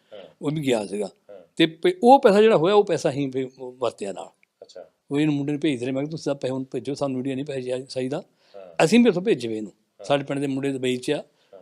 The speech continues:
Speaker 2: ਇੱਥੇ ਉਹਨਾਂ ਘਰ ਪੈਸੇ ਦੇ ਦਿੱਤੇ ਆ,
Speaker 1: ਹਾਂ।
Speaker 2: ਉਹ ਜਿੰਨਾ ਚਾਹੀਦਾ ਵੀ ਪੰਜਾਹ ਹਜ਼ਾਰ ਚਾਹੀਦਾ, ਸੱਠ ਚਾਹੀਦਾ,
Speaker 1: ਹਾਂ।
Speaker 2: ਉਹਨਾਂ ਅਸੀਂ ਪੈਸੇ ਦਿੰਦੇ ਰਹੇ ਆ,
Speaker 1: ਹਾਂ।
Speaker 2: ਇਹਨੂੰ ਉੱਥੇ ਪੈਸੇ ਮਿਲਦੇ ਰਹੇ ਆ।
Speaker 1: ਹੂੰ, ਚਲੋ ਇਹ
Speaker 2: ਤੇ
Speaker 1: ਤਾਂ
Speaker 2: ਬਾਕੀ ਜਿੰਨਾ ਪੈਸਾ ਸਾਨੂੰ ਮੰਨੇ ਸੀ,
Speaker 1: ਹਾਂ।
Speaker 2: ਅੱਸੀ ਲੱਖ ਰੁਪਇਆ ਸੀਗਾ, ਪੰਜ ਲੱਖ ਮੰਨਿਆ ਸੀ ਐਸ ਪੀ ਬਰਾਏ,
Speaker 1: ਹਾਂ।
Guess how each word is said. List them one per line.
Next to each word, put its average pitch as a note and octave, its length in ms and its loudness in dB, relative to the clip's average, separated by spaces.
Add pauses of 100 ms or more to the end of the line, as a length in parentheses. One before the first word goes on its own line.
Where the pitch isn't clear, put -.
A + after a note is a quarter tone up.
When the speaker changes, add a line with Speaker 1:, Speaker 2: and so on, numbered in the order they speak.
(120)
Speaker 2:
ਇੱਥੇ C3 200 0
ਉਹਨਾਂ C#3+ 240 0
ਘਰ C#3 160 2
ਪੈਸੇ A#2+ 180 0
ਦੇ A#2+ 120 -2
ਦਿੱਤੇ C3+ 260 -2
ਆ, C3+ 60 0
Speaker 1:
ਹਾਂ। B2 60 -6 (320)
Speaker 2:
ਉਹ C3+ 60 -6
ਜਿੰਨਾ C3+ 260 0
ਚਾਹੀਦਾ C3+ 300 0
ਵੀ C3 120 -4
ਪੰਜਾਹ C3 300 0
ਹਜ਼ਾਰ C3 180 0
ਚਾਹੀਦਾ, C3 360 -2
ਸੱਠ C#3+ 240 -4
ਚਾਹੀਦਾ, B2 320 -6
Speaker 1:
ਹਾਂ। - 420 -18
Speaker 2:
ਉਹਨਾਂ C#3 200 0
ਅਸੀਂ A#2+ 100 -8
ਪੈਸੇ B2 160 -10
ਦਿੰਦੇ A2 200 -10
ਰਹੇ A#2+ 140 -6
ਆ, B2 40 -12
Speaker 1:
ਹਾਂ। - 420 -20
Speaker 2:
ਇਹਨੂੰ B2+ 140 -2
ਉੱਥੇ A2+ 140 -14
ਪੈਸੇ G2+ 220 -12 (280)
ਮਿਲਦੇ G2 180 -10
ਰਹੇ F2+ 100 -16
ਆ। F#2 40 -18 (100)
Speaker 1:
ਹੂੰ, F#2 80 -20 (300)
ਚਲੋ F2+ 320 -18
ਇਹ F#2 60 -16
Speaker 2:
ਤੇ - 100 -20
Speaker 1:
ਤਾਂ D#3+ 100 -2
Speaker 2:
ਬਾਕੀ D3 360 2
ਜਿੰਨਾ F3+ 220 0
ਪੈਸਾ E3+ 240 0
ਸਾਨੂੰ E3 160 -2
ਮੰਨੇ C3+ 260 0
ਸੀ, B2 180 -10 (280)
Speaker 1:
ਹਾਂ। - 60 -20 (320)
Speaker 2:
ਅੱਸੀ D#3+ 180 0
ਲੱਖ E3 220 2
ਰੁਪਇਆ D3+ 260 2
ਸੀਗਾ, D3 220 0
ਪੰਜ C#3+ 320 -4
ਲੱਖ C#3+ 180 -2
ਮੰਨਿਆ B2 320 -4
ਸੀ B2 260 -8
ਐਸ A#2+ 120 -4
ਪੀ B2+ 60 -14
ਬਰਾਏ, B2 420 -2 (280)
Speaker 1:
ਹਾਂ। G2+ 60 -20